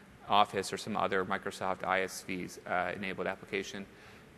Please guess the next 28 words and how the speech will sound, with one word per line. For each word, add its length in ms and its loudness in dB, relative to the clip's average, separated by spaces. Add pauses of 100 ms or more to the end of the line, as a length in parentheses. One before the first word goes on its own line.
(140)
And 80 4
you 60 8
can 100 2
also 320 10
decide 200 8
which 260 6
of 40 -2
the 60 4
s-, 220 0
which 240 2
are 40 4
the 80 2
standard 600 4
rights. 500 4
Out 140 10
of 140 2
the 60 -2
box, 520 8
we 80 0
tend 300 -2
to 80 2
keep 320 0
it 200 0
a, 280 6
as 320 2
a 160 2
read-only 500 0
write 460 4